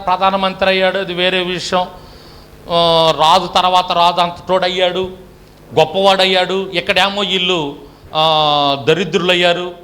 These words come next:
కరువు వచ్చేసింది. ఇప్పుడు ఏసేపు దగ్గరికి వచ్చారు, ఏసేపు పాదాల దగ్గరికి వచ్చారు. "ఎరా, ఇప్పుడు దొరికారా నాకు మీరు? ఆ రోజు నన్ను గుంటలో పడేశారు కదరా మీరు,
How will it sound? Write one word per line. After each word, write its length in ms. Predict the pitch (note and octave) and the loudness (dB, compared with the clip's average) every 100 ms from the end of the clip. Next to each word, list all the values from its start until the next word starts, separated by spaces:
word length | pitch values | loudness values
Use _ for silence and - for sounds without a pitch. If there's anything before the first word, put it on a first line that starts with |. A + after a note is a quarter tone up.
| - - _ _ - | -20 -20 _ _ -4
కరువు 260 | F3 F#3+ | -2 0
వచ్చేసింది. 760 | G3 F#3+ F3+ F3 F3 E3+ E3+ F3 - - - - | -4 -4 -6 -6 -8 -4 -6 -6 -16 -20 -20 -14
ఇప్పుడు 720 | E3 G#3+ G3+ F#3 B3+ A#3 C3+ B2 - | -12 -6 -4 -4 -6 -6 -8 -12 -10
ఏసేపు 380 | D3 A3 A3+ A#3+ | -4 -2 -2 -4
దగ్గరికి 340 | F3+ G3 G#3 G3+ | -2 -4 -2 -4
వచ్చారు, 500 | - G#3 - - - - - - - - | 0 -2 -2 -10 -20 -20 -20 -20 -14 -2
ఏసేపు 420 | D3+ G3+ A3 - | 0 0 -2 0
పాదాల 320 | E3+ F#3+ G3+ | 0 0 0
దగ్గరికి 320 | F#3+ F3+ F3+ | -2 -6 -4
వచ్చారు. 340 | E3+ - C3+ F#2 - - | -4 0 -2 -2 -8 -4
"ఎరా, 420 | C3+ C#3 D#3 G3 - - - - - C3+ | -2 0 -2 -4 -10 -20 -20 -20 -8 -6
ఇప్పుడు 320 | C#3 D#3+ D#3 | -4 -2 -2
దొరికారా 580 | A#2+ C3 B2+ D3+ D3 C#3+ | 0 -2 0 0 2 2
నాకు 300 | C3 A#2 A2+ | 2 -2 -4
మీరు? 400 | G#2+ F#2+ F#2+ B2 - - - - - - - - - | -6 -6 -8 -10 -14 -20 -20 -20 -20 -20 -20 -6 2
ఆ 180 | C#3+ D#3 | 4 4
రోజు 320 | C#3+ D#3+ G3 | 4 2 2
నన్ను 260 | G3 F#3 | 0 0
గుంటలో 380 | E3+ D3 D3 F3 | 2 0 0 0
పడేశారు 460 | F3+ E3+ D#3 D3 B2 | 0 0 0 0 -2
కదరా 300 | A2+ G#2+ G2+ | -2 -2 -4
మీరు, 520 | G2+ G2+ A#2+ D#3 - | -4 -4 -2 -2 -4